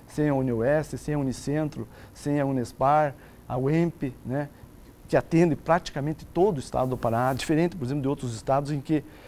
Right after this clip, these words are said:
a, as federais acabaram se concentrando nas capitais, né, nas regiões mais, é, privilegiadas da, da, de, de, dos seus estados. Então isso fez também que o estado tivesse. É um, é um compromisso que o estado do Paraná tem, mas também nós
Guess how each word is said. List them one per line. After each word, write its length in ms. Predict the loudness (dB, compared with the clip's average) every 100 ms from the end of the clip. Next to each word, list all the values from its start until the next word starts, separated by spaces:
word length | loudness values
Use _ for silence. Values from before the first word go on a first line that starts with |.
| -16 -2
a, 500 | 2 4 4 2 0
as 120 | 0
federais 460 | 2 4 4 4
acabaram 320 | 2 2 2 0
se 120 | -4
concentrando 540 | -4 -2 -4 -2 -2
nas 160 | -2 -4
capitais, 640 | -8 -2 2 2 0 -14 -14 -8
né, 120 | -4
nas 200 | -4 -4
regiões 360 | -4 -2 -2
mais, 440 | -2 -4 -4 -10 -18 -20 -20 -16 -6
é, 280 | -2 0 -2
privilegiadas 760 | -4 -2 -2 0 0 0 -2
da, 340 | -2 0 0 -2
da, 300 | -4 -4 -6
de, 180 | -8
de, 200 | -6 -6
dos 140 | -6 -2
seus 200 | -2 -2
estados. 480 | 0 2 2 -2 -20 -20 -20 -20 -20 -18 -2
Então 160 | 0
isso 140 | 0 0
fez 160 | -2
também 300 | -2 -6 -4
que 80 | -6
o 20 |
estado 340 | -2 2 2 0
tivesse. 440 | -4 -4 -4 -10 -20 -20 -20 -10
É 160 | 2 6
um, 280 | 8 6 6
é 100 | 6
um 220 | 6 4
compromisso 520 | 0 -2 0 0 -2
que 80 | -6
o 40 |
estado 240 | -4 -4 -4
do 60 | -2
Paraná 340 | 0 2 0
tem, 300 | 0 0 0 -8 -8 -2
mas 140 | 0
também 400 | 2 4 4 6
nós 320 | 8 8 6